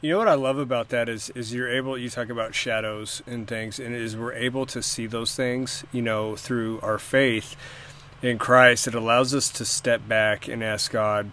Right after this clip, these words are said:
you know, "How do I deal with these things? How do I deal with these issues?" Or, or maybe for some of us, maybe we can't hear God's voice, but we have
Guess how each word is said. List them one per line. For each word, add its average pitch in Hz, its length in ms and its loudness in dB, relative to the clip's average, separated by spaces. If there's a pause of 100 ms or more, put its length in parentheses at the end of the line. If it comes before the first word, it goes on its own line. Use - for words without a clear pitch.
(160)
you 127 80 -4
know, 107 280 -2
"How - 360 0
do 127 160 6
I 117 120 6
deal 110 280 -2
with 104 200 -6
these 104 280 -4
things? 95 560 -8 (400)
How 131 220 6
do 135 140 12
I 127 100 8
deal 117 260 0
with 113 120 -4
these 110 200 -6
issues?" 110 320 -4
Or, 110 260 -4
or 123 360 -2
maybe 156 280 8
for 143 140 2
some 139 200 4
of 131 100 4
us, 120 180 0
maybe 120 200 0
we 117 120 -2
can't 117 260 -2
hear 113 160 -4
God's 104 280 0
voice, 104 360 -2
but 113 200 -4 (240)
we 117 220 -2
have 113 420 2